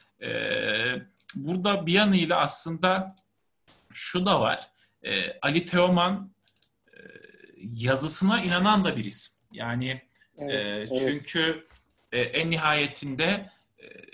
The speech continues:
Speaker 1: yani bu kitap ödül aldığında ortaya çıkıp, e, yani "Bakın bu kitabı ben yazdım. Aslında Nurtenay diye biri yok. O kişi benim." de, diyebilecekken bunu demeyip tersine bekleyen ve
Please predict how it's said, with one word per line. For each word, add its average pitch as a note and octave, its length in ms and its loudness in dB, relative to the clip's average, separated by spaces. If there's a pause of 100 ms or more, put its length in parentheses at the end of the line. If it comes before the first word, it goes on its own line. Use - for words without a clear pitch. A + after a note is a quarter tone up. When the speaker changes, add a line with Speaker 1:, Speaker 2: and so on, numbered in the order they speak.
(400)
Speaker 1:
yani B2 340 0
bu D#3+ 480 0 (160)
kitap - 380 -2
ödül E3 300 2
aldığında C3+ 580 0
ortaya D#3 400 -2
çıkıp, - 400 -6 (540)
e, - 40 -16 (420)
yani G3+ 140 -10 (120)
"Bakın F3 400 0
bu D3+ 80 -12
kitabı F3 320 -2
ben F3+ 120 4
yazdım. D3+ 400 0
Aslında D#3+ 640 0 (140)
Nurtenay D#3+ 440 0
diye D#3 180 0
biri E3 140 -2
yok. F3 340 0
O D3+ 100 -4
kişi - 300 -2
benim." F3 560 0
de, B2+ 460 -2
diyebilecekken D#3+ 920 0
bunu E3+ 200 -2
demeyip F3 400 0 (480)
tersine E3+ 760 0 (220)
bekleyen D#3+ 800 2
ve F3+ 320 0